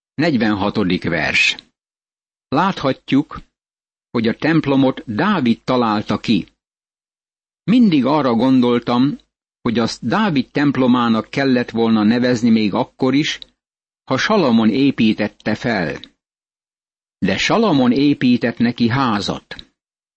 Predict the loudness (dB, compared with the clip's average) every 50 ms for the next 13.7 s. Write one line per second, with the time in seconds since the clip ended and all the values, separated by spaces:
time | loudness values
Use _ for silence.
0 | _ _ -6 -4 -2 0 0 0 0 0 -2 -2 -2 -2 -2 -2 -2 -2 -2 -2
1 | -2 -2 -4 -4 -2 0 2 2 4 4 4 4 2 2 0 0 _ _ _ _
2 | _ _ _ _ -4 -2 0 0 0 2 2 2 2 4 2 2 0 0 -2 -2
3 | 0 0 0 2 0 0 0 -2 -2 -2 -2 -4 -4 -2 -2 -2 -2 -2 -2 0
4 | 0 0 2 2 2 0 0 0 0 -2 0 -2 -2 -2 -4 -10 -20 _ _ _
5 | _ _ _ _ _ _ -4 -2 0 0 0 2 2 0 0 0 0 0 0 0
6 | 0 0 0 0 0 0 0 2 2 4 4 4 4 4 4 2 0 -4 -8 -14
7 | _ _ _ _ _ _ _ _ _ _ _ _ _ _ _ _ _ _ _ _
8 | _ _ _ -2 0 2 2 4 4 2 2 2 2 0 0 2 4 2 2 2
9 | 2 0 0 2 0 0 2 2 0 0 0 0 0 0 2 4 4 2 2 2
10 | 0 0 0 0 0 0 -2 -4 -8 -12 _ _ _ _ _ _ _ _ _ _
11 | _ _ _ _ _ _ _ _ _ _ _ _ _ -8 -8 -6 -4 -2 0 0
12 | 0 0 -2 -4 -4 0 0 0 0 0 0 0 0 0 0 0 2 2 2 2
13 | 2 0 -2 0 0 0 0 2 2 0 0 -2 -4